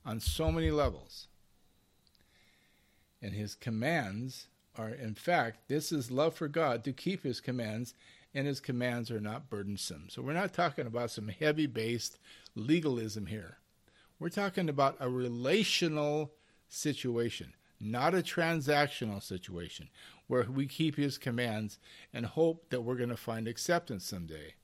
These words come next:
That's pure, unmitigated religion.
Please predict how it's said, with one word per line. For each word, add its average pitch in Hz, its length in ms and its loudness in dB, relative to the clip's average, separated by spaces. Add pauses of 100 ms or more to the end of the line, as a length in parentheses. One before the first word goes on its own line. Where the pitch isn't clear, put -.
(760)
That's 127 320 -2
pure, 170 500 2
unmitigated 131 800 -2
religion. 110 540 -4